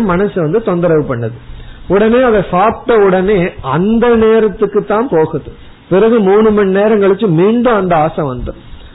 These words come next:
அதே பொருளை வைராகியம்னு ஒண்ணு வந்து விட்டால் என்ன ஆகுதுன்னா, பர்மனண்டா அதிக காலம் நமக்கு அந்த ஆசையும் வர்றதில்லை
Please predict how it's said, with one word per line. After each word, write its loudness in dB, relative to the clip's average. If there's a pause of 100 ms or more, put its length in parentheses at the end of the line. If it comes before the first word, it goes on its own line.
(120)
அதே 2 (140)
பொருளை 2
வைராகியம்னு 2
ஒண்ணு 0
வந்து 2
விட்டால் 0 (420)
என்ன 2
ஆகுதுன்னா, 0 (360)
பர்மனண்டா 0 (180)
அதிக 2 (100)
காலம் 0 (300)
நமக்கு -2
அந்த -2 (120)
ஆசையும் 0
வர்றதில்லை 2